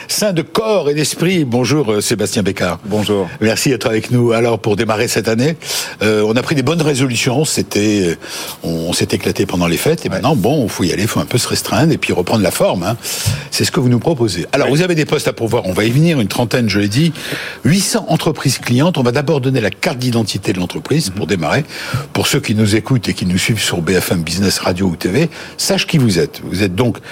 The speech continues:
Speaker 1: euh, le président de Gymlib. Euh, date de création, on va faire simple, euh, télégraphique.
Speaker 2: Deux mille treize, il y a bientôt dix ans.
Speaker 1: D'accord. Nombre de collaborateurs ?
Speaker 2: On est quatre-vingts aujourd'hui.
Speaker 1: Le siège de l'entreprise ?
Speaker 2: On est à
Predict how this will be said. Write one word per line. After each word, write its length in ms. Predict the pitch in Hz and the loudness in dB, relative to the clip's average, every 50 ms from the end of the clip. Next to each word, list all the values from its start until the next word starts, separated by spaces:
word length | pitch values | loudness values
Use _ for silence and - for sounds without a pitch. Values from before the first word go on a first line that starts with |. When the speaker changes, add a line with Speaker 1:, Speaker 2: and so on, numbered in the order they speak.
| - - - - - | -14 -14 -12 -6 -2
Speaker 1:
euh, 200 | - 90 87 82 - | 0 0 2 2 2
le 160 | 98 101 98 | 2 2 2
président 520 | 92 - - 151 117 131 147 139 143 123 117 | 0 0 0 0 2 2 2 2 2 2 2
de 180 | 98 95 92 | 2 2 2
Gymlib. 640 | 90 90 - 156 170 160 151 147 160 208 202 175 135 - - - - - - - - - - - - | 2 2 2 4 4 6 6 4 4 4 2 2 0 -2 -4 -12 -20 -20 -20 -20 -20 -18 -8 -4 -2
Euh, 300 | 101 104 101 104 104 101 | 0 2 2 2 2 0
date 240 | 107 117 156 151 | 0 0 -2 0
de 80 | 139 147 | 0 -2
création, 440 | 135 - - 131 120 - - 175 165 | -2 0 0 0 0 0 0 2 2
on 20 | |
va 60 | 143 | 2
faire 200 | - - 127 - | 2 0 -2 -2
simple, 300 | - - 113 90 85 82 | 0 0 0 -2 -2 -2
euh, 80 | 95 87 | -4 -4
télégraphique. 640 | 85 - 131 131 113 117 110 - - 92 - - - | -2 0 0 2 2 0 0 -2 -4 -8 -8 -8 -4
Speaker 2:
Deux 160 | 104 92 120 | -2 0 2
mille 140 | 135 139 107 | 2 2 0
treize, 420 | - - 101 101 110 107 95 95 - - | 0 0 0 0 0 0 -4 -8 -6 -2
il 80 | 90 | 0
y 20 | 95 | 0
a 160 | 92 90 87 | 2 2 2
bientôt 240 | 90 110 110 - 120 | 2 0 0 0 0
dix 180 | 107 98 87 | 2 2 2
ans. 140 | 95 98 156 - - - - - | 0 -2 -4 -6 -14 -16 -10 -6
Speaker 1:
D'accord. 480 | - - - 107 101 110 139 175 - - - - - - - - - | -6 -2 0 2 2 2 2 2 0 -2 -10 -18 -18 -20 -10 -4 0
Nombre 200 | 98 131 139 143 | 2 2 2 2
de 80 | 127 131 | 2 0
collaborateurs ? 800 | - - 123 117 104 110 104 104 92 - 113 110 120 156 165 135 | 0 0 0 0 2 2 0 0 0 0 0 2 2 2 2 2
Speaker 2:
On 80 | 110 | 2
est 60 | 110 107 | 0 0
quatre-vingts 500 | - 135 - - 123 113 113 117 113 107 | 0 -2 -2 -2 -2 0 2 2 0 0
aujourd'hui. 440 | 95 95 90 90 95 110 147 185 180 - - - - | 0 0 0 0 0 0 0 -2 -6 -10 -18 -8 -2
Speaker 1:
Le 120 | - 107 101 | 0 0 0
siège 360 | - - - 185 180 165 139 | 0 0 0 2 2 2 2
de 80 | 147 | 2
l'entreprise ? 600 | 127 120 107 - 113 - - 117 113 135 147 143 104 | 2 0 0 0 -2 -2 0 0 0 0 0 -2 0
Speaker 2:
On 100 | 101 98 | 0 2
est 120 | 98 98 95 | 2 2 2
à 500 | 92 92 92 92 92 90 87 90 90 | 2 2 2 2 2 2 0 0 -2